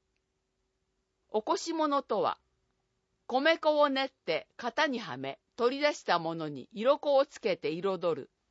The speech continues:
桃の節句のお雛様に供えられる郷土菓子です。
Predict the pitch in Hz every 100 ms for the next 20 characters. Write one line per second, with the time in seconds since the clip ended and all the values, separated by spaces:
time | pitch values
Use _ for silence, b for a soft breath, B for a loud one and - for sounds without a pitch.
0 | _ - 208 254 302 302 294 262 240 -
1 | 220 185 165 - _ _ _ - 220 320
2 | 339 339 247 214 170 160 - 196 220 233
3 | 240 233 226 190 143 - - 254 294 254
4 | 226 196 - 117 92 - -